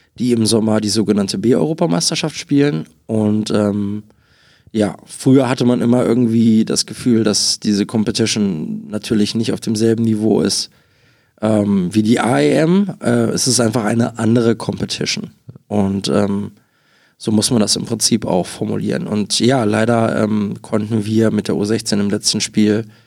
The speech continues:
den Klassenerhalt nicht sichern und, ähm, werden jetzt in zwanzig dreiundzwanzig mit der U sechzehn in der B-Gruppe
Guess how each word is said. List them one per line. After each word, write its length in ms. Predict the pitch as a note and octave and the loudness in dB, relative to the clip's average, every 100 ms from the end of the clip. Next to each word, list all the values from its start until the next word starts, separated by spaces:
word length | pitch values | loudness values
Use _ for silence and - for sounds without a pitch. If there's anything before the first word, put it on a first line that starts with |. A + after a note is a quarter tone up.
| _ _ _ - | _ _ _ -4
den 140 | A2+ | -2
Klassenerhalt 640 | G2+ A#2 G#2 B2 G#2 G#2+ A2 | 0 0 0 0 0 0 0
nicht 200 | B2+ - | 0 2
sichern 540 | C#3+ C3 C3+ C3 C3 | -2 0 0 0 -2
und, 400 | - G#2 G#2 G2+ | -4 -4 -4 -4
ähm, 360 | G#2 G#2 G2+ G2 | -4 -6 -8 -10
werden 260 | G2+ G2+ G#2 | -8 -4 -2
jetzt 380 | F2+ - - _ _ _ _ _ _ _ | -2 -2 -8 _ _ _ _ _ _ _
in 140 | A#2+ A#2 | 0 0
zwanzig 380 | - G#2+ - | 0 0 -2
dreiundzwanzig 800 | - G2+ F#2+ G#2 G#2+ G#2 C3+ C3 | -2 0 0 0 -2 0 0 0
mit 160 | A2 G2 | 0 0
der 80 | - | 0
U 60 | G2+ | -2
sechzehn 280 | G2+ G#2+ | -4 -2
in 100 | G2+ | 0
der 80 | A2 | 0
B-Gruppe 600 | G#2+ F#2+ - E3 - A2+ | 0 -2 -2 -6 -8 -10